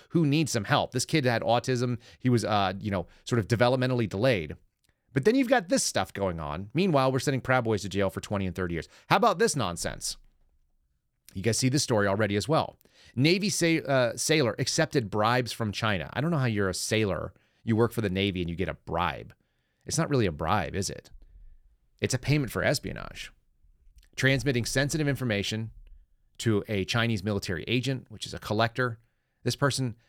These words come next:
uh, this, this, this Chinese national who goes and joins the United States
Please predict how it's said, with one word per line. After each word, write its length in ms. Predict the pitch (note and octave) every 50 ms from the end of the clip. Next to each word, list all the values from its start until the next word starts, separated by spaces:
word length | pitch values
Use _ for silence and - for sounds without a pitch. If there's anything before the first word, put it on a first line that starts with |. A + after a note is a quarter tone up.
| _ _ _ -
uh, 180 | G2+ G2 F#2+
this, 180 | G2 G#2 - -
this, 300 | - - A2 G#2 - - -
this 220 | - G#2 F#2+ -
Chinese 440 | - - - C3 C3 C3+ C3 A#2+ G2
national 400 | A#2+ A2+ A2+ A2 - A#2+ A2 G#2+
who 160 | G2+ G2+ G2
goes 280 | - - G#2 G#2+ A2 G2+
and 80 | G#2+
joins 260 | F#2+ G#2 G2+ G2+ F#2+ -
the 80 | G#2
United 220 | G2+ G2 F#2+ F#2 F2
States 440 | - - G2 F#2+ F#2 - - -